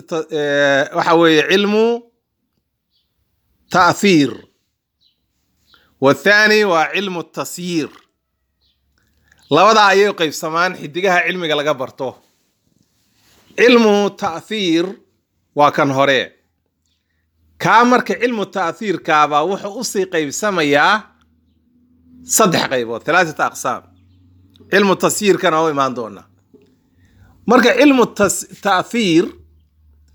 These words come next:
ayaa wuxuu u qaybsamayaa, buu yidhi, ilaa ثلاثة أقسام.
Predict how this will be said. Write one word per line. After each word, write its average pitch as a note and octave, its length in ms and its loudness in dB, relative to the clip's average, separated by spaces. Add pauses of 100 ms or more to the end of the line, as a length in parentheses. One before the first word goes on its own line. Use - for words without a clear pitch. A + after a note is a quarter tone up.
(420)
ayaa G#3 240 4
wuxuu A#3 260 2
u A#3+ 60 -2
qaybsamayaa, G3 640 -2
buu F#3 120 -2
yidhi, D#3+ 160 -2
ilaa D#3 160 -2
ثلاثة E3 460 0
أقسام. A#2 340 -8